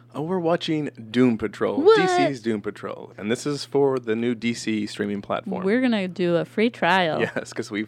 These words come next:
Speaker 1: haven't, we don't have it.
Speaker 2: <laughs>
Speaker 1: So.
Speaker 2: We're gonna try the free trial and tell you about it.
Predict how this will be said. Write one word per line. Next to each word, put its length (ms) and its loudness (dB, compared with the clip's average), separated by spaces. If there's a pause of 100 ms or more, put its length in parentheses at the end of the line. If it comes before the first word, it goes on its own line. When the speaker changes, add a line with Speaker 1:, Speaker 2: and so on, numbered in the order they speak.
(100)
Speaker 1:
haven't, 300 -4 (160)
we 80 -4
don't 140 -2
have 220 -4
it. 60 0
Speaker 2:
<laughs> 760 4 (220)
Speaker 1:
So. 360 -10
Speaker 2:
We're 160 -2
gonna 420 -2
try 260 4
the 140 -2
free 140 -4
trial 280 -2
and 100 -6
tell 140 -4
you 140 -4
about 240 0
it. 180 -2